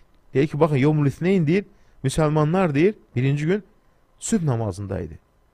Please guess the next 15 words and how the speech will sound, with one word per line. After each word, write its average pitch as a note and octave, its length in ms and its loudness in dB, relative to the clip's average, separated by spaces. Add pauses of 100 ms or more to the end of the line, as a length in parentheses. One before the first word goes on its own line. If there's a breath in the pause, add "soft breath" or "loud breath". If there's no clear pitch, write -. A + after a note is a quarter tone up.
(600)
Peyğəmbərimiz D#3 580 2
sallallahu E3+ 200 2
əleyhi G#3+ 80 4
və - 20 8
səlləm F3 240 2
evindən F3 300 0
çıxa F3 220 -4
bilmirdi. G#2+ 460 -2 (600)
Əbu C3 200 2
Bəkirə D#3+ 220 2
tapşırmış A2 500 -4
namaz G#2+ 300 -2
qıldırmağı. E2 480 -8 (840)
Sonra F#3 200 0
Peyğəmbərimiz D#3 760 2